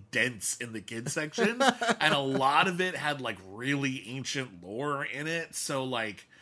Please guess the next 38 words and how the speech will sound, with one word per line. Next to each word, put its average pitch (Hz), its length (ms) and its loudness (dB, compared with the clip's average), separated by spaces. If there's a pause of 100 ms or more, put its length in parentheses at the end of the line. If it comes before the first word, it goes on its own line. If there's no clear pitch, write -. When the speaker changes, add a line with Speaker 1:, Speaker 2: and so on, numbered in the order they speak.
(260)
Speaker 1:
I 156 220 4
was, 175 160 4
like, 131 140 0
super 127 460 -4
obsessed 107 400 -6
with 104 100 -12
monsters 95 500 -10
since 95 180 -12
I 92 100 -8
was 87 200 -14
very, 98 560 -10
very 80 360 -14
young. 60 320 -16 (540)
And 113 840 2 (840)
yeah, 127 300 2
this 135 180 -2
is, 147 240 -6
I'm 127 120 -2
so 143 280 0
glad 123 180 0
I 107 40 -2
finally 98 280 -8
saw 85 200 -6
this 87 160 -10
one, 82 140 -12
'cause 104 100 -14
it 110 60 -6
really 110 200 -4
just, 104 200 -10
I 104 60 -8
feel 131 160 -6
like 123 140 -4
it, 104 140 -10
like, 92 200 -12 (260)
fits, - 520 -4
like, 113 140 -8
this - 240 -10
little 107 300 -8